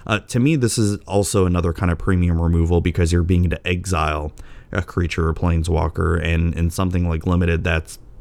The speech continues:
pretty, pretty good. That this would be possibly a pack one, pick one for me if there's literally nothing. Um, well,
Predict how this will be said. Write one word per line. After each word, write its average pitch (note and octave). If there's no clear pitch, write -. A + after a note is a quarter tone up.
pretty, F#2+
pretty B2+
good. E2
That F#2+
this G2+
would A2+
be F2+
possibly F#2
a D#2
pack E2+
one, D#2+
pick -
one D#2+
for E2+
me D#2
if D#2+
there's D#2+
literally G2
nothing. D#2+
Um, A#2+
well, B2+